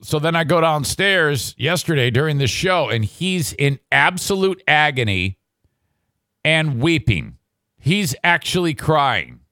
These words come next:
And the pain has radiated to his hands and arms. So, I, you know, I don't know what to do. So, uh, the first thing that I do is, I, uh, well, actually, I didn't know what to do, and I, I did do something. I was downstairs for a significant time,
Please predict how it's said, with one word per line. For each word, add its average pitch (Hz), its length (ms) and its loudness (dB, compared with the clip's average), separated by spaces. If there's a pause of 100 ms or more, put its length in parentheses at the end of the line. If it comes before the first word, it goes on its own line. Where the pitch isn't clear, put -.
(1300)
And 131 240 0
the 131 80 0
pain 190 460 0
has 151 260 0
radiated 143 680 -2
to 135 160 0
his 120 180 -2
hands 151 720 -2
and 123 280 -2
arms. 104 600 -4 (460)
So, 123 400 -6 (300)
I, 123 160 -2 (160)
you 120 100 -2
know, 107 240 -2
I 147 140 4
don't 151 180 0
know 139 140 0
what 131 180 -4
to 110 80 -2
do. 117 420 0 (560)
So, 123 520 -6
uh, 104 260 0
the 104 140 -4
first 156 420 -4
thing 123 220 -4
that 110 100 0
I 110 80 0
do 101 300 0
is, 95 200 -4
I, 90 100 -4
uh, 82 420 -4
well, 127 100 0
actually, 143 200 0
I 117 40 -2
didn't 107 160 -2
know 101 80 -4
what 90 140 -4
to - 80 -12
do, 82 180 -4
and 104 100 -2
I, 101 160 0
I 92 120 2
did 101 260 -2
do 107 140 -2
something. 98 340 -2
I 95 160 0
was 92 160 -2
downstairs 123 720 0
for 104 140 -6
a - 20 -2
significant 104 560 -4
time, 110 320 0